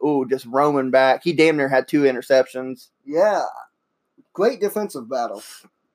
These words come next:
Speaker 2: Bears didn't get shit done. They had, like, eight punts, a turnover. That's a good game
Speaker 1: And
Speaker 2: for
Speaker 1: we
Speaker 2: me.
Speaker 1: neutralized Khalil Mack.
Speaker 2: Yeah, true. Bacatera, uh, Bacatera, he did a good job on Mack, keeping them neutralized from getting to Rodgers. I thought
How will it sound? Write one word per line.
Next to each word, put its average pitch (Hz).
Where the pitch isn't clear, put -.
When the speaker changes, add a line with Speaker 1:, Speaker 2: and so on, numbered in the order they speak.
Speaker 2:
Bears 226
didn't 185
get 170
shit -
done. 202
They 190
had, 185
like, 143
eight 208
punts, 196
a 123
turnover. 208
That's 202
a 135
good 170
game 220
Speaker 1:
And 320
Speaker 2:
for 330
Speaker 1:
we 294
Speaker 2:
me. 214
Speaker 1:
neutralized 214
Khalil 196
Mack. 185
Speaker 2:
Yeah, 208
true. 262
Bacatera, 202
uh, 131
Bacatera, 185
he 175
did 196
a 160
good 151
job 165
on 151
Mack, 170
keeping 165
them 143
neutralized 180
from 147
getting 160
to 147
Rodgers. 190
I 175
thought 247